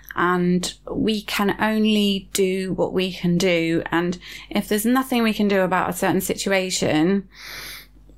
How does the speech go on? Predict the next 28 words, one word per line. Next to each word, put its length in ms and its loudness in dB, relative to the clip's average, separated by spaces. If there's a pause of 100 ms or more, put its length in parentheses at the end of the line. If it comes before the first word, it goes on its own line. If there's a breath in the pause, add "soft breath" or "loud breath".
(160)
i 140 0
e 420 -4
the 360 0
virus 340 0
being 200 2
here 140 4
in 80 4
the 60 2
first 300 -2
place, 280 -2
but 220 0
also, 460 2
you 180 0
know, 260 2 (160)
a, 200 0
a 20 0
lack 260 -2
of 80 -2
funds, 800 0 (800)
maybe 340 2
you're 160 2
waiting 340 0
for 120 -10
payments 520 0
to 120 -2
come 260 -2
through 460 0
from 360 -2